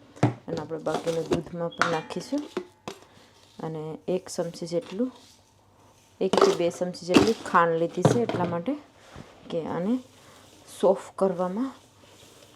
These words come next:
ઇઝી પડે. બધાની અલગ અલગ રીતે પનીર, સોરી, રસમલાઈ બનાવવાનું હોય છે, તો મેં કંઈક આવી રીતે બનાવવું છે પનીર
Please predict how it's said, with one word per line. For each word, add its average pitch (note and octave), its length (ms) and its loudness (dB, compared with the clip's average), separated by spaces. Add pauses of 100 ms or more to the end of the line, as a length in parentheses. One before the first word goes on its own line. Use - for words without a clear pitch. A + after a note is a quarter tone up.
ઇઝી E3 260 -8 (100)
પડે. G3+ 200 2 (1300)
બધાની F#3+ 640 0 (180)
અલગ E3+ 200 0
અલગ E3+ 240 -2 (100)
રીતે F3+ 240 -10 (100)
પનીર, F3 240 -6 (800)
સોરી, F3 200 4 (520)
રસમલાઈ E3+ 540 -4
બનાવવાનું E3+ 760 -6 (960)
હોય G3+ 180 -6
છે, B3 300 -6
તો A3 160 -8
મેં F3 600 -6 (180)
કંઈક F3 140 -10 (300)
આવી D#3+ 220 -2
રીતે F3 220 -6
બનાવવું D#3+ 460 -8
છે - 140 -18 (100)
પનીર F3 300 -8